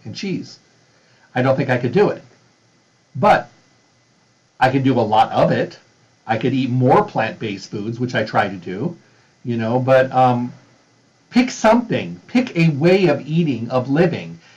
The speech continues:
that makes a difference for you. Do something that allows you to do things from a different angle. And I'll tell you what, you'll feel better for it. You'll be better for it. You'll make a difference in your body that's noticeable.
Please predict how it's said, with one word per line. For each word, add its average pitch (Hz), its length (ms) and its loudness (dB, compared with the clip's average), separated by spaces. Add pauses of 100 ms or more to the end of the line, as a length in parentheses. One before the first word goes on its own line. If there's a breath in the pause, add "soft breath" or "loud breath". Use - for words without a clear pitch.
(100)
that 143 140 -4
makes 147 240 -2
a 160 60 -2
difference 135 440 -2
for - 120 -14
you. 90 300 -12 (720)
Do 202 200 2
something - 680 -2 (640)
that 160 160 0
allows 139 400 4
you 135 80 2
to 127 180 -4
do 113 380 0
things 131 320 0
from 123 140 0
a 123 60 0
different 127 340 -4
angle. 123 440 -4 (680)
And 131 140 2
I'll 135 80 4
tell 156 180 2
you 139 120 2
what, 160 300 0 (1040)
you'll 135 180 0
feel 135 180 0
better 131 220 2
for 92 240 -10
it. 90 160 -14
You'll 131 200 2
be 147 320 -2
better 104 300 -4
for 101 260 -10
it. 95 60 -14
You'll 147 220 2
make 156 440 2
a 131 160 0
difference 143 580 -4
in 123 120 -4
your 113 140 -4
body 123 320 0
that's 113 280 -10
noticeable. 117 640 -8